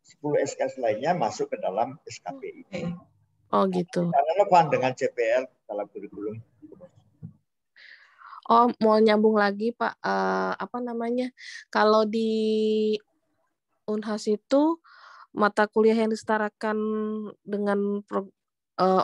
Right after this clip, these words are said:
Speaker 3: program M K K M itu, apakah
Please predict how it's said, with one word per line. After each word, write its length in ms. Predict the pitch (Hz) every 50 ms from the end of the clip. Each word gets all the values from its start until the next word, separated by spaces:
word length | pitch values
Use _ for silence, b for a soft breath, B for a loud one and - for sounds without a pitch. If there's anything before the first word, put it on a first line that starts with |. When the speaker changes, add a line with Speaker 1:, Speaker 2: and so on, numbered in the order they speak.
| - _
Speaker 3:
program 400 | - - 190 190 190 190 180 185 _ -
M 160 | 196 196 196
K 160 | 185 196 190
K 160 | - - 180 - -
M 160 | 190 196 190
itu, 400 | 185 185 196 - - 285 311 - B B B B B B B B B _ _ -
apakah 560 | 202 - 214 208 - _ - - 269 294